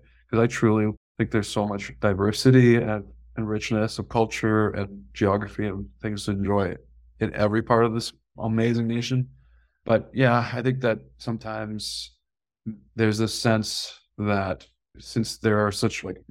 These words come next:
especially if you're near academic training centers, could someone else just take the position once you leave? I think that that happens sometimes. Not sure if that's unique to the coasts, or at least where I live, but a lot of people come here in some ways to train,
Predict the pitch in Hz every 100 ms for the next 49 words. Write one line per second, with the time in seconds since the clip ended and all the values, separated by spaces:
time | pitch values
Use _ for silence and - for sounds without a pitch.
0 | 107 113 143 131 131 120 107 110 107 110
1 | 104 110 104 - 110 107 107 107 101 98
2 | - _ _ _ _ - 120 - 110 104
3 | 104 139 131 - 107 - 110 - 98 107
4 | 98 95 107 98 95 - 95 98 95 95
5 | - 120 131 123 113 110 104 110 107 127
6 | 120 - 98 101 101 101 107 - _ _
7 | _ _ - 123 - 120 110 101 104 104
8 | 110 107 - - 95 101 98 92 - -
9 | - _ _ - 95 95 - 98 92 101
10 | 101 92 92 _ _ _ 95 87 - -
11 | _ _ - 104 107 110 107 95 107 101
12 | 107 104 101 - _ - 104 104 101 98
13 | 98 - - 107 104 131